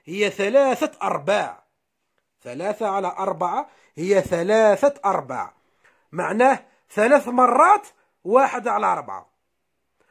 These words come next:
صفر فاصل خمسة وعشرين وصفر فاصل خمسة وعشرين، صفر فاصل خمسة وعشرين، اللي هي صفر فاصل خمسة وسبعين.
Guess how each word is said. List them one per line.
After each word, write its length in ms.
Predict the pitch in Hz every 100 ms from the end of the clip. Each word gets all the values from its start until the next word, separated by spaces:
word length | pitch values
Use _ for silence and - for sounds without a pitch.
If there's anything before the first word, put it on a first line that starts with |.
| _ _ _ _
صفر 320 | - 233 240
فاصل 260 | 226 226 208
خمسة 280 | 214 202
وعشرين 340 | 165 147 139 131
وصفر 280 | 135 233 180
فاصل 260 | 214 214
خمسة 240 | 190 190 208
وعشرين، 280 | 196 240
صفر 120 | 233 233
فاصل 200 | 208 202
خمسة 220 | 196 196
وعشرين، 300 | 196 247 262 - -
اللي 260 | 156 185 214
هي 200 | 202 190
صفر 240 | - 226
فاصل 280 | 185 214 240
خمسة 260 | 208 220 202
وسبعين. 400 | 151 107 85